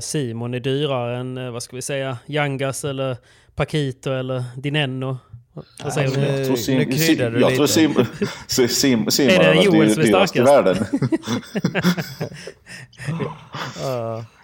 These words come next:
Speaker 3: Nej, så jag, jag har aldrig kunnat förhandla fram en deal åt Simon. Ingen-, ingenting duger åt honom.
Speaker 1: Man behöver egentligen bara,
Speaker 3: <laughs>
Speaker 1: Joel säger det, han behöver bara göra en eller två affärer per år ju.
Speaker 3: Ja,
Speaker 2: Ni
Speaker 3: ja,
Speaker 2: är
Speaker 3: men du
Speaker 2: roliga
Speaker 3: ser,
Speaker 2: två,
Speaker 3: jag,
Speaker 2: ni
Speaker 3: jag
Speaker 2: två grabbar.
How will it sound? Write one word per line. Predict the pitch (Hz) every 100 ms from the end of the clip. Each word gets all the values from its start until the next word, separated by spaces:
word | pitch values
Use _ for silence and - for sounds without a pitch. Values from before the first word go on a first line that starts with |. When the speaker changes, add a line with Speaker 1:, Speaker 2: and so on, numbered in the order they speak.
| -
Speaker 3:
Nej, | 120 123 127
så | -
jag, | 113 95
jag | 101 110
har | 85 104
aldrig | 143 131
kunnat | 117 107 -
förhandla | 104 104 101
fram | 104 98
en | 95
deal | 98 92 92
åt |
Simon. | - 107 85 - 95
Ingen-, | 101 104 -
ingenting | 127 92 92 127
duger | 104 101 95
åt | 95
honom. | 104 90 -
Speaker 1:
Man | 143 143
behöver | 139 143 165
egentligen | 156 214
bara, | 151 170 175
Speaker 3:
<laughs> | 160
Speaker 1:
Joel | 175 160 139 147
säger | 143 196 156
det, | 156
han | 123 131
behöver | 143 147
bara | 165 160
göra | 156 151
en | 156 135
eller | 131
två | 135 156 131
affärer | 123 139 117
per | 110 120
år | 139
ju. | 139
Speaker 3:
Ja, | 113 117 - - - - -
Speaker 2:
Ni |
Speaker 3:
ja, | 123
Speaker 2:
är | 143 143
Speaker 3:
men | 127
du | -
Speaker 2:
roliga | 151 143
Speaker 3:
ser, | 135
Speaker 2:
två, | 107
Speaker 3:
jag, | 104
Speaker 2:
ni | -
Speaker 3:
jag | 160
Speaker 2:
två | 147 143
grabbar. | 131 117 120